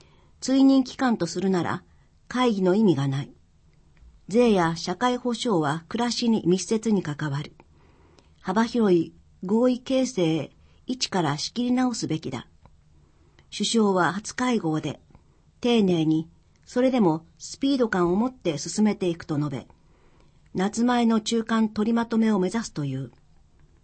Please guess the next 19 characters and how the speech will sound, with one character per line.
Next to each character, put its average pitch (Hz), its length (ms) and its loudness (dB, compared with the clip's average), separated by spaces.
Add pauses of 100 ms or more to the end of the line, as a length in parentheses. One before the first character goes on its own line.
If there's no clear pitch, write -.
(1000)
所 - 180 -4
得 254 320 -2
税 262 220 2
額 208 260 -4
か 214 120 0
ら 190 120 0
の 180 240 0 (140)
控 262 240 0
除 190 100 -2
と 165 160 -4
給 240 240 -4
付 226 180 -6
を 208 120 2
組 220 300 0
み 214 40 0
合 202 60 0
わ 208 120 0
せ 196 160 -4
る 160 200 -4